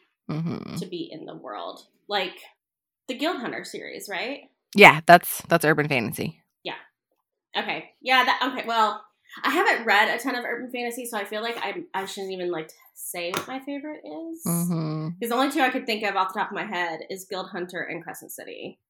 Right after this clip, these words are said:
Speaker 2: Those are the only two I think. I'm
Speaker 1: I
Speaker 2: sure I've
Speaker 1: haven't
Speaker 2: read
Speaker 1: read the
Speaker 2: others, but I can't remember.
Speaker 1: You can go ahead and say Guild Hunter series by Nate Lindsay.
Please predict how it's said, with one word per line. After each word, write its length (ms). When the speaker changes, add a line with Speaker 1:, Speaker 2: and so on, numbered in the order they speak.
Speaker 2:
Those 180
are 80
the 40
only 160
two 220
I 100
think. 240
I'm 100
Speaker 1:
I 80
Speaker 2:
sure 80
I've 80
Speaker 1:
haven't 140
Speaker 2:
read 120
Speaker 1:
read 100
the 60
Speaker 2:
others, 380
but 100
I 40
can't 260
remember. 300
Speaker 1:
You 180
can 160
go 120
ahead 180
and 140
say 120
Guild 240
Hunter 240
series 340
by 100
Nate 180
Lindsay. 520